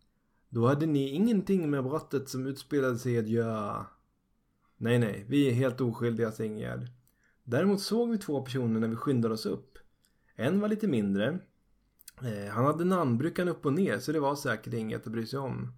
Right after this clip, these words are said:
Eh, däremot, vad var det nu han hette? Den här, eh, markisen, Schink någonting." "Ah, du menar markis, eh,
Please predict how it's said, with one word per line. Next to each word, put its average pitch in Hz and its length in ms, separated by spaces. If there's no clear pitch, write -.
Eh, 113 160
däremot, 160 640
vad 156 140
var 170 120
det 170 60
nu 170 60
han 165 120
hette? 170 500
Den 139 140
här, 135 400
eh, 131 60
markisen, 156 800
Schink 196 520
någonting." 113 520
"Ah, 143 520
du 104 120
menar 113 260
markis, 110 680
eh, 107 340